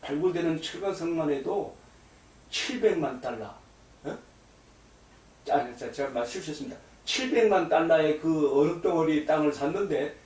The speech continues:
철광석 채굴 한 것만으로도 사천만 달러가 나왔다는 거. 거기다가 그 안에 묻혀있는 각종 광산물들, 금, 은, 동 같은, 구리 같은, 알루미늄 같은, 게다가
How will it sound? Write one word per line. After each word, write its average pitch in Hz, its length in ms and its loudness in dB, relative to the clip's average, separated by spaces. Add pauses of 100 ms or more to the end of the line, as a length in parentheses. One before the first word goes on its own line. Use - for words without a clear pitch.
(240)
철광석 220 640 2
채굴 208 340 -2
한 175 180 -6
것만으로도 156 720 -2 (100)
사천만 220 880 2
달러가 151 420 2
나왔다는 123 440 -2
거. 110 140 -12 (420)
거기다가 139 600 -2
그 147 120 -2
안에 127 320 0 (440)
묻혀있는 127 720 -4
각종 - 540 -2 (560)
광산물들, 120 760 -6 (300)
금, 143 280 -2 (220)
은, 147 280 2 (160)
동 165 260 2
같은, 131 400 -4 (200)
구리 160 220 -2
같은, 139 400 -4
알루미늄 147 440 -4
같은, 131 280 -8 (280)
게다가 151 440 -2